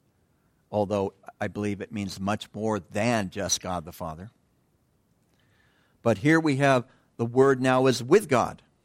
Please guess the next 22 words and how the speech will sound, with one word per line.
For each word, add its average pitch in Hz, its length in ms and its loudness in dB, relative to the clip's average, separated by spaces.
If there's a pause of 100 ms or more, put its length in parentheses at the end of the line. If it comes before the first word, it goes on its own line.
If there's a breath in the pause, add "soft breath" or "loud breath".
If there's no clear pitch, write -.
(1500)
And, 120 260 2
and 123 180 0
so 135 200 2
there 135 180 2
is 185 320 2
this 156 180 -2
distinction. 117 600 -4
There, 127 240 2
there, 131 240 2 (240 soft breath)
there, 139 180 6
there's 131 380 0
this, 135 280 2
this, 127 400 -2 (460 soft breath)
um, 104 500 2 (1120)
he's 123 100 -18
re-, 135 180 0
he's 123 220 -4
really 175 260 4
describing 160 560 2
two 175 180 0
parties, 196 580 0 (1800)
right? 110 280 -2